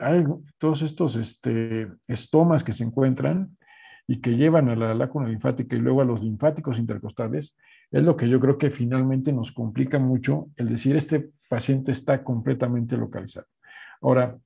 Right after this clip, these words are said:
esta imagen la van a encontrar en el Up to Date y la van a encontrar en esta revista, y es que es importante, cuando una persona asegura,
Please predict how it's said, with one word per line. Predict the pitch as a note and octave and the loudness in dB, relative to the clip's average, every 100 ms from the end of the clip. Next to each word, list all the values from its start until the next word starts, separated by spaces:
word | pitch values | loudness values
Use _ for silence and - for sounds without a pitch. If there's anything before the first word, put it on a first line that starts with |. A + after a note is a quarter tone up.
| _ _ _ - _ | _ _ _ -20 _
esta | D#3 D3+ G3+ F#3+ F3 | -2 2 6 6 4
imagen | B2 B2 C#3+ - D#3 A3 A#3+ _ _ _ _ _ _ _ _ | 0 0 -2 -2 -2 -2 -4 _ _ _ _ _ _ _ _
la | A2+ A2+ | -2 0
van | F3+ | 2
a | F#3 | 2
encontrar | B2+ C#3+ | 2 2
en | C#3 | 2
el | B2 | 0
Up | A#2 | -2
to | A#2 | -2
Date | B2 A#2+ | -2 0
y | |
la | A2+ | -2
van | B2 | -2
a | |
encontrar | A2 G#2 A#2+ A#2+ A#2 _ _ _ _ | -4 -4 -2 -2 -6 _ _ _ _
en | A#2+ | -4
esta | C3+ D3 | 0 0
revista, | A#2 A2+ A2 - D#3 - _ _ _ _ _ _ _ | 2 0 -2 -4 -6 -8 _ _ _ _ _ _ _
y | - C#3 | -2 -2
es | - | 2
que | D#3+ | 0
es | D3 | 4
importante, | B2+ - A#2+ A2+ C3 C3 A2+ A2+ A2+ - | 2 2 -2 0 0 0 0 -4 -6 -4
cuando | B2 B2 B2 B2+ C3 C3 _ _ - _ | -2 0 2 2 2 -6 _ _ -20 _
una | E3 A3+ A3+ | 2 4 4
persona | A#2+ A2+ C3+ C3+ G#2+ G#2+ - _ - | 0 0 2 0 0 -6 -18 _ -8
asegura, | A#2+ - B2 C#3 B2 G#2 | -6 -2 2 4 2 -2